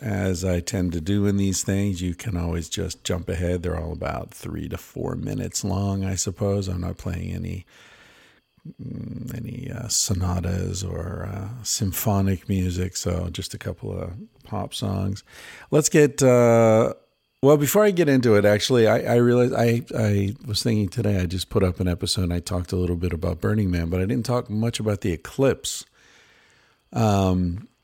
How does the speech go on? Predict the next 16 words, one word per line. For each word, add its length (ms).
which 240
happened 520
the 60
week 400
before. 840
The 60
first 300
thing 160
about 240
the 100
eclipse 500
is, 300
I 80
think 220
the 80
phrase, 840